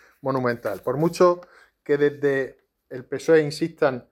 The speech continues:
en engañarnos, las desaladoras jamás pueden sustituir al trasvase, ni por la calidad, ni por las características, ni por el precio del agua. Ayer,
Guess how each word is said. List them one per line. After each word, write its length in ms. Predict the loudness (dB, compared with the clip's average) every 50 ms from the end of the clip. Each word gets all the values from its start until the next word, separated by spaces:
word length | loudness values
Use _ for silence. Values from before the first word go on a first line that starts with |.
| _ _ _ _ _ _
en 140 | -10 -8 -6
engañarnos, 760 | -4 -4 -4 -4 -2 0 0 0 0 0 0 -2 -2 0 0
las 240 | 0 -2 -2 -2 -4
desaladoras 960 | -10 -8 -6 -4 -4 -2 0 4 4 4 4 4 2 0 -4 -12 -20 _ _ _ _ _ _ _
jamás 760 | -8 -2 0 0 2 2 2 0 0 -4 -8 -18 -20 -20 _ _ _ _ _ _ _
pueden 280 | 4 4 6 4 4
sustituir 760 | -2 -6 -10 -12 -12 -12 -10 -6 -4 -4 -4 -4 -6 -10 _ _ _ _ _ _ _ _ _
al 200 | -2 -2 0 0
trasvase, 600 | 2 2 2 2 2 -2 -2 -2 -6 -16 -20 _ _ _ _ _ _ _ _ _ _ _ -16
ni 220 | -10 -8 -8 -6
por 260 | -2 0 0 0 2
la 180 | 2 0 0 2
calidad, 480 | 2 0 0 2 2 4 4 4 2
ni 120 | 2 -2 -2
por 140 | -2 -2 -2
las 140 | -2 -4
características, 920 | -4 -6 -6 -6 -8 -10 -10 -10 -10 -12 -12 -10 -4 -2 -2 -2 -2 -4 -10 _ _ _
ni 180 | -8 -6 -4 0
por 160 | 2 2 2
el 140 | 2 -2 -2
precio 380 | -2 -2 -2 -2 -2 -6 -4
del 120 | -4 -6 -8
agua. 300 | -10 -12 -12 -14 -16 _ _ _ _ _ _ _ _ _ _ _ _ _ _ _ _ -2
Ayer, 640 | 0 2 4 6 6 6 6 4 2 -2 -8 _